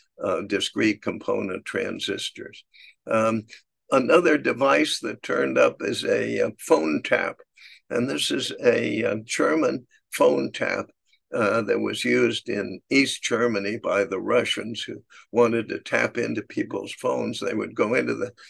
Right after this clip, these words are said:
basement of a person's house dressed in telephone, uh, repairman outfits. And if anyone asked, they would say, "Oh, we're putting this signal conditioning circuit in your line because the, the telephone line's very noisy."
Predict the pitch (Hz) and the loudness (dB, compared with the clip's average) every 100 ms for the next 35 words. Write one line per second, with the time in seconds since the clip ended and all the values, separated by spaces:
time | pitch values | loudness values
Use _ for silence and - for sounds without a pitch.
0 | - _ 135 135 - 123 120 117 120 - | -20 _ 2 2 0 -2 0 0 -2 0
1 | 120 120 - 101 - 127 139 113 - 113 | 0 0 -6 -8 -4 4 4 4 0 0
2 | 120 - - 110 104 110 - - _ - | 0 0 -6 -6 -4 -8 -14 -20 _ 2
3 | 139 135 123 120 117 117 113 _ _ - | 4 4 4 2 2 -2 -8 _ _ -2
4 | 110 101 110 98 - 120 113 113 107 104 | -2 0 -2 -4 -2 2 2 0 0 0
5 | 107 117 - 107 - 101 107 - _ _ | -2 0 0 -2 -4 -4 -4 -12 _ _
6 | _ 120 110 110 110 113 104 123 123 113 | _ 0 2 2 0 -2 4 6 6 2
7 | 110 110 117 113 - 107 110 101 - 110 | 2 2 2 0 -4 -6 -6 -6 0 4
8 | 110 110 123 113 117 139 143 117 117 107 | 4 4 2 -4 -4 -2 -2 -2 -4 -4
9 | - - - - - 147 131 127 120 - | -8 -10 -12 0 4 4 2 0 -2 -2
10 | 117 117 117 - 110 107 107 107 - - | -4 0 0 0 0 -2 -4 -8 -10 -4
11 | - 113 110 95 98 104 95 104 98 123 | -2 -2 -2 -2 -2 -4 -4 -2 2 4
12 | - 62 - - 101 - 98 - - - | 2 -2 -6 -6 -6 -6 -8 -10 -16 -20
13 | _ - 98 104 - 123 123 - 107 110 | _ -2 0 0 0 0 2 0 0 0
14 | - - 113 - 55 50 - 53 127 117 | -2 -2 -6 -2 0 0 -2 -2 -2 -2
15 | - 120 | -6 -10